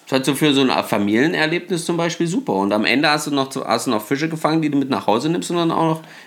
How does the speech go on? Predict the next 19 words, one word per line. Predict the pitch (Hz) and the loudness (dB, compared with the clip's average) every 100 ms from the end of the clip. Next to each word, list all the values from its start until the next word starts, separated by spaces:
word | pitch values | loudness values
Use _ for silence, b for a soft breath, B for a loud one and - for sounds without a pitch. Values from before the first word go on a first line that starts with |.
| B | B
essen | 143 147 | 0 2
kannst, | 107 98 | 0 0
sodass | 107 104 104 | 2 2 0
du | 104 | 0
quasi | 107 104 | 0 2
deinen | 104 104 | 0 0
Kindern | 123 139 - | 0 2 0
auch | 123 | 0
noch | 107 | 0
beibringst, | 101 110 139 139 - B B _ | 0 0 0 -2 -8 B B _
wenn | 156 95 95 98 98 110 | -8 -4 -2 0 2 2
ich | 131 131 - _ - | 0 -2 -14 _ -8
Fisch | 104 107 - | -2 -2 -2
oder | - 87 | -2 0
Fleisch | 98 87 - | 2 0 2
essen, | 85 95 - - | 0 0 -4 -8
äh, | 104 107 - | 0 0 0
essen | 123 117 139 131 | 0 2 4 4
möchte, | 135 135 - 170 | 4 2 0 -2